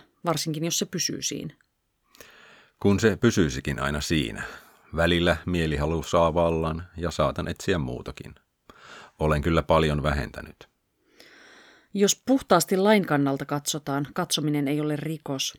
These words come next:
Speaker 1: hallussapito on, mutta ei katsominenkaan ole hyväksi,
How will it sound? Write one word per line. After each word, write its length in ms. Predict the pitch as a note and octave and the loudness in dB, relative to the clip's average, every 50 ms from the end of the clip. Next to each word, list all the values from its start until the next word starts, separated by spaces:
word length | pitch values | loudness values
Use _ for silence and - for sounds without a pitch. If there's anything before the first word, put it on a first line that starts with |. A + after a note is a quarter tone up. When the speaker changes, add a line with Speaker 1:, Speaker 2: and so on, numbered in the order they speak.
| _ _ | _ _
Speaker 1:
hallussapito 800 | - F3 F3 E3 D#3+ D3 - - C#3+ - C#3 - D3+ C#3+ - D3 | -6 -2 -2 0 0 0 -2 -4 -4 -6 -6 -4 -4 -2 -2 -2
on, 220 | C#3+ C3 C3+ C#3+ - _ _ _ _ _ | -2 -2 -2 -4 -6 _ _ _ _ _
mutta 260 | - F#3 - - - | -6 -6 -2 0 2
ei 100 | G#3+ A3+ | 2 4
katsominenkaan 760 | G#3+ A3 G#3+ G#3+ - F#3 D3+ D3 C#3 C3+ C3 C3 C3+ C3+ C3 | 4 4 2 2 2 2 2 2 2 2 0 0 0 -2 0
ole 200 | C#3 C#3 C#3 C3 A#2+ | 0 -2 -2 -2 -4
hyväksi, 540 | D3+ C#3 C3+ B2+ C3 - - - C#3+ - | -6 -6 -6 -8 -6 -6 -8 -8 -8 -10